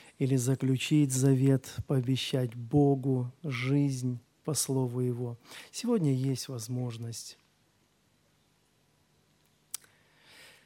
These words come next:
Помолимся, друзья. Наш Небесный Отец, мы сердечно благодарим Тебя за Твою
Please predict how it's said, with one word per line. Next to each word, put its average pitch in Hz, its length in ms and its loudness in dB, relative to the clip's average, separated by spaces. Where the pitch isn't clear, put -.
Помолимся, 151 560 0
друзья. 123 340 2
Наш 151 460 2
Небесный 135 720 2
Отец, - 560 -4
мы 151 240 2
сердечно 139 880 0
благодарим 135 680 0
Тебя 120 440 -2
за 151 220 4
Твою 160 580 4